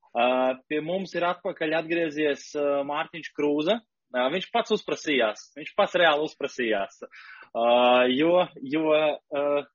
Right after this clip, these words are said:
viņš man uzraks-, atstāja komentāru pēc tam, kad mēs, ā, izteicāmies par sem-, semināru, kurš notika,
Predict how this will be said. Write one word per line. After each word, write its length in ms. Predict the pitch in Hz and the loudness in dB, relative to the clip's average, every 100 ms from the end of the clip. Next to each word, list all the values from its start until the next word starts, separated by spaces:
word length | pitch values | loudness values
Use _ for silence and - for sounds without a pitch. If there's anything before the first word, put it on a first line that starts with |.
| _ _ _ 147 | _ _ _ -12
viņš 200 | 196 196 | -6 -6
man 160 | 175 180 | -6 -2
uzraks-, 340 | 196 208 190 175 | 4 4 4 0
atstāja 320 | 190 190 156 | 0 2 2
komentāru 540 | 226 214 180 160 143 | 2 2 2 0 -2
pēc 160 | 156 - | -4 -6
tam, 100 | 196 | -6
kad 140 | 170 | -6
mēs, 160 | 151 - | -8 -6
ā, 160 | 165 151 147 131 | -4 -2 -2 -4
izteicāmies 760 | - 196 170 135 139 135 131 123 | -8 -4 0 0 0 -4 -4 -8
par 340 | - 123 117 120 _ _ _ _ _ 117 | -4 -2 -2 -4 _ _ _ _ _ -16
sem-, 380 | 113 - 180 208 | -14 -2 0 0
semināru, 540 | - 254 262 180 135 - | 0 2 4 4 2 2
kurš 180 | 143 156 | -4 0
notika, 540 | 156 147 127 131 | -2 -2 -6 -2